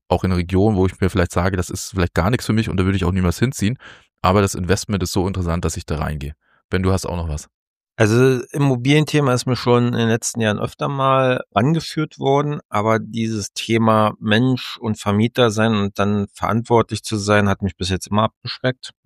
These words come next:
Speaker 2: obwohl ich natürlich, äh, mich auch schon belesen habe, auch die steuerlichen Vorteile, die dort sein können, aber irgendwie ist es nicht mein Game. Realty, die Rights und die E T Fs, die damit investiert sind, machen einen sehr großen Teil von meinem Portfolio aus.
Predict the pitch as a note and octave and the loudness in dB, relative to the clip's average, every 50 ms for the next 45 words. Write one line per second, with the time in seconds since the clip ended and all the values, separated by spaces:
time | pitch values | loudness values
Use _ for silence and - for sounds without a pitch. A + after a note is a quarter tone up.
0 | - - F2+ - - G2+ G2+ - _ G2+ F#2+ - - - - G2+ G2+ F#2+ G2+ G2+ | -20 -20 -16 -6 -4 -2 -2 -2 _ -2 -2 -2 -4 -4 -2 -2 0 0 0 0
1 | F#2+ - - - - - G2 G2 G2 G2 F#2 F#2 G2 F#2+ - - G#2 G2+ G2 F#2+ | 0 -2 -4 -8 -6 -4 -4 -2 -2 -2 -2 0 -2 -2 -2 -4 -2 -2 0 0
2 | F2+ F#2 F#2 G#2 A2+ G#2+ F#2+ G2 G2+ - - - - G2 F#2 - - - F2+ G#2 | 0 2 2 2 2 2 2 0 0 -2 -4 -8 -10 -8 -8 -6 0 2 2 2
3 | A2+ G#2+ - A2+ A2 - - A2 G#2 - - - G2 G2 G2 G#2 G2+ G#2+ G#2+ G2+ | 2 2 0 -4 -4 0 2 2 2 2 2 0 0 0 0 -2 -4 -4 -4 -6
4 | G2+ G#2 G2+ G2 F#2+ G2+ - - _ - - - - - _ _ - G2+ G2 G2+ | -2 2 2 2 2 2 0 -6 _ -20 -20 -20 -20 -20 _ _ -2 0 0 0
5 | G2 - G#2 - - - G2 G2 A2+ G#2+ G#2+ G2+ G2+ F#2+ F#2 G2 - - G2+ G2 | 0 0 0 0 0 0 0 -2 0 0 0 0 0 -2 -2 -4 -2 -2 0 0
6 | F#2+ F2 F#2+ F#2+ A2 B2+ C#3+ C#3 - _ - - - - - - - - _ _ | 0 0 2 2 2 2 2 -2 -4 _ -20 -20 -20 -20 -20 -20 -20 -20 _ _
7 | G2+ G#2+ G#2 G2+ G#2+ B2 C#3 C#3+ C#3 - - D3 D3+ D3+ D3+ D3+ D3 B2+ A#2 A2 | -2 0 2 4 4 4 4 2 0 -6 -8 -6 -4 -2 -2 -2 -2 0 -2 0
8 | G2+ G#2 G#2+ G#2 A2+ B2 C3+ C#3+ D3 C#3+ - - - - - - A2+ A2 - A2 | 2 4 4 6 6 6 4 4 2 0 -4 -8 -10 -10 -8 -8 -8 -6 -6 -6
9 | G2 G2 G2+ G#2+ - - - - - A2 C#3 - - - - - - B2+ B2 A#2+ | -6 -6 -6 -6 -6 -8 -4 -2 0 0 0 0 -4 -8 -12 -8 -6 -6 0 2
10 | A#2+ A2+ A2+ A2+ G#2+ A2+ A2+ A2+ A2 G#2+ G#2 - - - - B2 B2 - - B2 | 2 2 2 2 0 0 -2 0 0 -2 -2 -4 -8 -6 -4 -4 -4 -4 -4 -4
11 | A2+ G#2 G#2 G#2 G#2 A2+ A2+ G#2+ G#2 G2+ F#2 F#2+ G#2 G#2+ A2+ A2 G#2+ G#2+ A2 A2+ | -2 0 2 2 0 0 0 0 0 0 0 0 2 2 2 0 0 0 0 2
12 | A#2 G#2+ - - G#2+ - - G2+ G#2+ G2+ - - G#2 G2 G2 F#2 - - - - | 2 0 -2 -6 -8 -2 0 2 2 2 0 -2 0 0 0 0 -2 -6 -12 -12
13 | - - B2+ C3+ C#3+ C#3+ C#3+ C#3 C#3+ C#3 | -2 0 2 4 4 4 2 0 0 -2